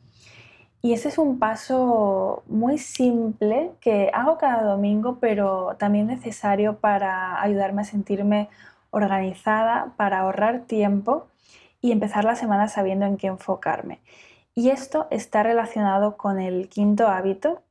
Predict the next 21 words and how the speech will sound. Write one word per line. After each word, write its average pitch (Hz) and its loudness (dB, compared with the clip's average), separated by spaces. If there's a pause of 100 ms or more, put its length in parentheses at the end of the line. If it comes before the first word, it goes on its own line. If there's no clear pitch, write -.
(140)
que 196 0
es - -6
el 190 -2
calendar 196 2
blocking 190 -4
o 175 -6
time 208 0
blocking. 208 -2
Eh, 190 -6
mi 196 0
agenda 208 2
es 208 -6
mi, 196 -2
mi 196 -2
calendario 190 -4 (720)
y 240 2
utilizo 233 0
este 294 -6
sistema 233 0
para, 196 0
mm, 190 -4